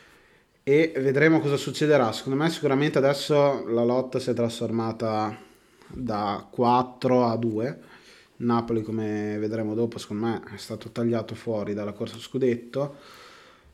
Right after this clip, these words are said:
e peccato perché quest'anno aveva veramente una grande opportunità, però eh, non si sa mai, anche se è molto difficile. Comunque dopo ne parleremo.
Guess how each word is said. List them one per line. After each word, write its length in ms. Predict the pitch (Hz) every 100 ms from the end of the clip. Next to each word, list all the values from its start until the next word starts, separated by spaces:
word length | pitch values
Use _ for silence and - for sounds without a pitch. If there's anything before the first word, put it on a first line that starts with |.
| _ _ -
e 420 | 113 120 117 110 -
peccato 400 | 131 127 139 131
perché 500 | 123 120 123 123 127 - -
quest'anno 400 | 123 117 127 143
aveva 200 | 123 117
veramente 440 | 113 113 131 135
una 100 | 123
grande 280 | 117 117 117
opportunità, 720 | 113 120 92 117 117 113 98
però 400 | - 110 107 - - _ _
eh, 240 | - 107 101
non 280 | 113 135 131
si 180 | - 147
sa 200 | - 139
mai, 280 | 131 123
anche 160 | 120 117
se 120 | -
è 40 | 120
molto 320 | 120 123 120
difficile. 560 | 117 113 107 101 104 104
Comunque 300 | 123 127 131
dopo 220 | 127 127
ne 100 | 120
parleremo. 640 | 120 117 127 117 107 123